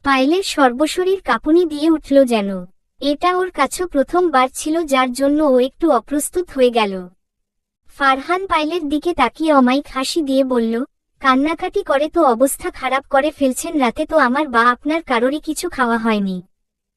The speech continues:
আমি ফ্রেশ হয়ে নিচে যাচ্ছি খাবার কিনতে, আপনি সে পর্যন্ত ফ্রেশ হয়ে নিন।" ফারহান নিজের বাক্য শেষ করে আবার একটু হাসি দিয়ে চলে গেল নিজের কক্ষে।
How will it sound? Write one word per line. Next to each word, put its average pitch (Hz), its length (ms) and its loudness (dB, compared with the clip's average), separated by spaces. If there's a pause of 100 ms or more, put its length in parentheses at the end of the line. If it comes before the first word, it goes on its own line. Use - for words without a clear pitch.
(140)
আমি 254 300 4
ফ্রেশ 330 440 -6
হয়ে 359 140 0
নিচে 320 340 0
যাচ্ছি 262 440 -2
খাবার 254 360 -2
কিনতে, 220 480 -4 (380)
আপনি 247 400 0
সে 349 220 -4
পর্যন্ত 302 520 2
ফ্রেশ 302 460 -2
হয়ে 269 140 2
নিন।" 214 360 0 (480)
ফারহান 285 580 0
নিজের 359 320 0
বাক্য 247 380 -2
শেষ 302 320 -4
করে 320 260 -2
আবার 269 280 2
একটু 285 240 -2
হাসি 285 340 -4
দিয়ে 294 220 -4
চলে 302 280 -2
গেল 262 260 0
নিজের 269 360 4
কক্ষে। 202 500 -6